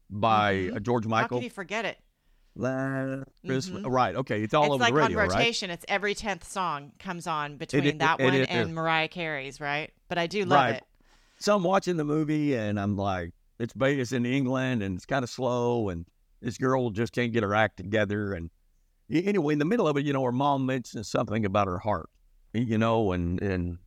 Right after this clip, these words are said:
Speaker 1: catches my attention a little bit. And, and later I get a glimpse of the scar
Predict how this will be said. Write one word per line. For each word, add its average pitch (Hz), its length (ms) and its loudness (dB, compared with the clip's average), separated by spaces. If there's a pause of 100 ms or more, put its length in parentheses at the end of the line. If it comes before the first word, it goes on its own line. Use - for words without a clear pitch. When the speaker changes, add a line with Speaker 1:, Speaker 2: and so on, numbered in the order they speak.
(280)
Speaker 1:
catches 127 360 0
my 98 160 2
attention 95 400 -4
a - 20 -2
little 85 140 -2
bit. 85 320 -4
And, 82 160 -8 (520)
and 143 140 -2
later 190 320 2
I 143 60 2
get 143 160 2
a 117 40 -4
glimpse 139 380 -2
of 123 100 -2
the 85 80 -10
scar 87 540 -6